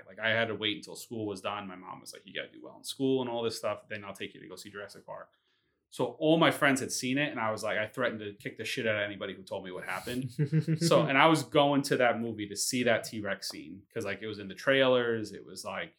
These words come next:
Speaker 1: you know, like, all the commercials was, like, the T-Rex roaring. So you wanted to see that scene.
Speaker 2: So this is probably s-,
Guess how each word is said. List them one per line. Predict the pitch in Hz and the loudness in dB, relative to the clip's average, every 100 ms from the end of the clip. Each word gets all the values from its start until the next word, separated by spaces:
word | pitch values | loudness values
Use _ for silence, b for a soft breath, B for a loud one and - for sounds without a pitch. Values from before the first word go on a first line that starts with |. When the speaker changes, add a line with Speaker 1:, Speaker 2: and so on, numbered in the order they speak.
| - | -12
Speaker 1:
you | 131 | -10
know, | 87 | -8
like, | 78 107 | -12 -10
all | 110 | -12
the | |
commercials | - 113 110 110 107 95 | -10 -6 -6 -4 -4 -6
was, | 95 | -12
like, | 87 | -14
the | 98 | -16
T-Rex | 92 - 104 - - | -16 -8 -8 -8 -12
roaring. | 113 123 127 120 113 | -2 2 4 2 0
So | - | -4
you | 113 143 | -4 2
wanted | 135 117 | 2 2
to | 104 | -2
see | 101 107 | -4 -6
that | 95 85 80 | -6 -10 -8
scene. | - 78 87 - b b b b _ - | -10 -10 -14 -18 b b b b _ -4
Speaker 2:
So | - - 131 120 - _ | 0 6 6 6 2 _
this | 135 131 - | 8 8 6
is | 110 | 0
probably | - - 127 120 120 117 113 | 2 8 10 8 6 6 4
s-, | - | 0